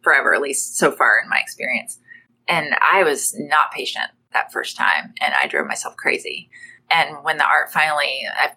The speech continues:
I got, that's the only time I've, I've had something licensed so far really was, was some canvases through Home Goods, um, which was super exciting. But it also was a case where they changed the art quite a bit.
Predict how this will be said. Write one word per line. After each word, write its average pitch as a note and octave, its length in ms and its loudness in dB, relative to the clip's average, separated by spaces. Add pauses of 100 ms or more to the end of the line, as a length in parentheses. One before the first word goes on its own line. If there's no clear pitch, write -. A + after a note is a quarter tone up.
(200)
I D3 100 2
got, D#3+ 300 2
that's E3 180 0
the F#3+ 80 -2
only G3 120 4
time F#3 240 0
I've, C#3 220 2
I've D3+ 140 0
had C3+ 420 2
something - 500 -4
licensed - 880 -4
so C3+ 120 0
far C3+ 320 2
really A2 300 0
was, - 360 -4
was - 240 -2
some - 320 -6
canvases - 540 -2
through D#3 180 -2
Home - 160 -8
Goods, - 460 -4 (400)
um, E3 80 2
which E3 160 -4
was E3+ 160 0
super - 300 2
exciting. C#3 640 -2 (100)
But D#3+ 120 4
it D#3 80 2
also D3+ 680 2 (320)
was E3 160 0
a D#3+ 60 4
case D#3+ 340 0
where D3 140 4
they C3+ 160 2
changed - 420 -4
the G#3+ 80 4
art A3+ 240 4
quite B3 200 0
a B3+ 40 2
bit. C4+ 280 2